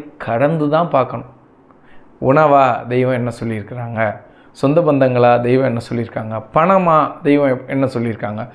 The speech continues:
ஒரு மண்ணை பார்க்குறோம், ஒரு மலையை பார்க்குறோம், ஒரு தாவரத்தை பார்க்குறோம், ஒரு மரத்தை பார்க்குறோம்,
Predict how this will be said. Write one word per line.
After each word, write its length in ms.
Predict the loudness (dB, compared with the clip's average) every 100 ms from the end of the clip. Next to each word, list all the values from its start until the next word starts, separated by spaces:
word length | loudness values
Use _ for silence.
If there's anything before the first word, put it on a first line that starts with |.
| -10 2
ஒரு 200 | 4 4
மண்ணை 360 | 2 2 2
பார்க்குறோம், 480 | 2 0 0 -4 -6 -4
ஒரு 180 | -2
மலையை 400 | 0 2 4 4
பார்க்குறோம், 500 | 4 0 -2 -4 -6 -6
ஒரு 220 | -4 -4 0
தாவரத்தை 640 | 2 4 4 4 2 0 0
பார்க்குறோம், 460 | 0 -2 -6 -10
ஒரு 160 | -8 -6
மரத்தை 460 | -2 -2 0 -2
பார்க்குறோம், 440 | -2 -2 -4 -10